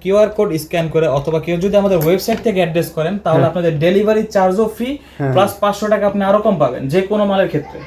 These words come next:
Speaker 2: আর ওয়েবসাইটে অর্ডার করার সিস্টেম
Speaker 1: জি, জি,
Speaker 2: আছে
Speaker 1: ওয়েবসাইট
Speaker 2: আপনাদের?
Speaker 1: থেকে অর্ডার
Speaker 2: আচ্ছা,
Speaker 1: করা।
Speaker 2: ওয়েবসাইটের অ্যাড্রেসটা বলে দিবেন দর্শকদের।
Speaker 1: আমাদের ওয়েবসাইটের অ্যাড-, আপনারা প্রথমে Google Chrome-এ যাবেন অথবা আপনার ডাব্লিউ ডাব্লিউ ডাব্লিউ ডট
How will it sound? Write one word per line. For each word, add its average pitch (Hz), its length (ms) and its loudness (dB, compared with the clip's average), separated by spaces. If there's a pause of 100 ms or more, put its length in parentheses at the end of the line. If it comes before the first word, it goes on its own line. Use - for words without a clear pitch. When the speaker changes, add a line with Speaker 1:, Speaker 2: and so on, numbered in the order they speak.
(100)
Speaker 2:
আর 160 400 2
ওয়েবসাইটে 208 420 4
অর্ডার 185 280 4
করার 180 200 2
সিস্টেম 165 340 0
Speaker 1:
জি, 151 60 4
জি, 135 60 2
Speaker 2:
আছে 139 100 0
Speaker 1:
ওয়েবসাইট 156 160 2
Speaker 2:
আপনাদের? 156 220 0
Speaker 1:
থেকে 143 120 -4
অর্ডার 135 120 2
Speaker 2:
আচ্ছা, 151 120 4
Speaker 1:
করা। 139 100 0
Speaker 2:
ওয়েবসাইটের 185 580 2
অ্যাড্রেসটা 170 440 0
বলে 170 220 2
দিবেন 156 260 0
দর্শকদের। 139 240 0
Speaker 1:
আমাদের 165 220 2
ওয়েবসাইটের 196 580 2
অ্যাড-, 180 220 2
আপনারা 175 320 0
প্রথমে 170 240 -2
Google 160 320 0
Chrome-এ 196 200 -4
যাবেন 196 240 0
অথবা 151 320 2
আপনার 147 420 0
ডাব্লিউ 160 340 2
ডাব্লিউ - 0 -
ডাব্লিউ 165 340 2
ডট 156 200 0